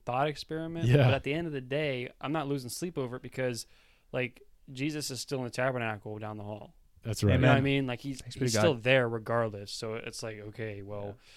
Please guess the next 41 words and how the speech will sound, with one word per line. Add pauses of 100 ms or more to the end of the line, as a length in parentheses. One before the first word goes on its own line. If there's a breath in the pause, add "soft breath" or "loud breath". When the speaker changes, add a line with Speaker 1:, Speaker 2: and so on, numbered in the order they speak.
(480 soft breath)
Speaker 3:
Yeah.
Speaker 1:
if
there's,
like,
these (100)
actual (340)
beings
that
are
flying
around
or
whatever,
it's
pretty
cool.
But (400 soft breath)
Speaker 3:
Yeah.
Speaker 1:
for
the
most
part,
as
my
salvation
goes, (280)
I
can, (180)
it
doesn't
matter.
You
know
what
I
mean?
Like,
I,
I
have
Christ.